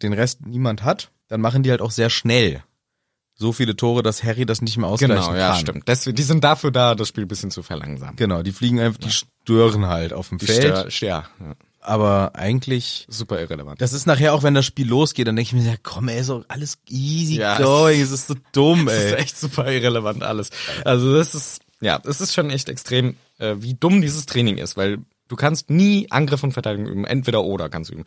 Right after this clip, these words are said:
Speaker 2: Und
Speaker 1: Ja.
Speaker 2: wenn du Verteidigung übst, wer, woher kommt der Gegner?
Speaker 1: Ja.
Speaker 2: Das ist ja kein, keine Menschen mehr, die dir den Quaffel entgegenfliegen, außer Harry macht das mal.
Speaker 1: Ja.
Speaker 2: Also das ist schon ziemlich quatschig, aber ja, alle sind beeindruckt. Ey, krass, Ron, richtig gut. Aber was dem Ron gar nicht gut ko-,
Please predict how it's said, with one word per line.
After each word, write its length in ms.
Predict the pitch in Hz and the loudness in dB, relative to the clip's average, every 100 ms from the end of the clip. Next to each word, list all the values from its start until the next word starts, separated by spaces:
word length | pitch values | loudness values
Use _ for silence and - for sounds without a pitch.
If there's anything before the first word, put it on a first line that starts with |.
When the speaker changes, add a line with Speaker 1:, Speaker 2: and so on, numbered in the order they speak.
| - | -6
Speaker 2:
Und 80 | 110 | 2
Speaker 1:
Ja. 40 | |
Speaker 2:
wenn 80 | 127 | 4
du 60 | 147 | 4
Verteidigung 480 | 143 143 208 139 123 | 2 2 2 2 0
übst, 280 | 131 - | -4 0
wer, 240 | 139 123 113 | 4 4 4
woher 180 | 147 131 | 4 4
kommt 220 | 143 131 | 2 0
der 80 | 123 | 0
Gegner? 340 | 123 - 85 - _ _ | -2 -4 -10 -14 _ _
Speaker 1:
Ja. 200 | 98 85 - _ - | -8 -8 -10 _ -4
Speaker 2:
Das 100 | 147 | 0
ist 60 | |
ja 60 | 143 | 2
kein, 420 | 170 160 156 127 | 2 2 2 0
keine 260 | - 160 147 | 2 2 2
Menschen 380 | 143 147 - | 0 0 0
mehr, 160 | 131 123 | 0 0
die 160 | 120 113 | -2 -4
dir 200 | 117 123 | -2 -2
den 140 | 110 | -2
Quaffel 260 | 117 127 104 | -2 -2 -4
entgegenfliegen, 1000 | 98 95 90 - _ _ - 107 92 87 | -6 -6 -8 -10 _ _ -6 -4 -4 -2
außer 260 | 104 113 | 0 0
Harry 200 | 101 107 | 0 0
macht 200 | 95 87 | -2 -4
das 140 | 87 87 | -8 -10
mal. 160 | 82 87 _ _ - | -10 -12 _ _ -18
Speaker 1:
Ja. 460 | 92 - - - - | -14 -12 -12 -14 -2
Speaker 2:
Also 200 | 117 135 | 4 6
das 200 | 147 156 | 6 4
ist 100 | 143 | 0
schon 160 | 113 | -2
ziemlich 180 | 107 95 | -2 -4
quatschig, 360 | - 120 - - - - | -2 -2 -2 -8 -16 -6
aber 240 | 90 95 | 0 0
ja, 180 | 73 - | 0 -4
alle 200 | - 131 | -2 2
sind 180 | 131 120 | 2 2
beeindruckt. 520 | - 98 101 95 - - | 0 -2 -2 -4 -8 -6
Ey, 220 | 101 101 | -6 -4
krass, 460 | - 117 107 - - _ | -2 -2 -2 -6 -10 _
Ron, 300 | 110 101 95 | 0 2 2
richtig 300 | 85 107 - | -4 -6 -2
gut. 240 | 139 147 - _ _ _ _ _ _ _ _ _ - | 0 0 -2 _ _ _ _ _ _ _ _ _ -2
Aber 180 | 107 | 0
was 140 | 113 123 | 0 0
dem 120 | 123 | 2
Ron 180 | 120 113 | 2 2
gar 200 | 117 131 | 2 2
nicht 140 | 101 | 0
gut 160 | - - | -6 -10
ko-, 180 | - | -10